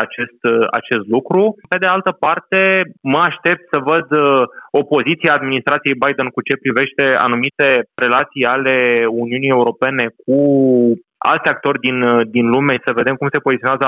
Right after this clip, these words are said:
administrația Biden față de Nord Stream doi, care este apu-, este acum pus în discuție și mai tare în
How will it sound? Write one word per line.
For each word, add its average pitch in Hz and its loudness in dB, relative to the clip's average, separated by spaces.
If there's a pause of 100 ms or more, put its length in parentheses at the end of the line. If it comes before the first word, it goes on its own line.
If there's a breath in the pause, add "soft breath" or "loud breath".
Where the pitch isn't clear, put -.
(140)
administrația 120 -2
Biden 127 0 (100)
față 123 -4
de 120 -4
Nord 147 -2
Stream 123 -8
doi, 139 2 (480)
care 127 2
este - -4
apu-, - -10 (200)
este - -6
acum 135 -6
pus 135 -2
în - -8
discuție 123 -2
și 165 0
mai 139 0
tare 131 0 (100)
în 120 2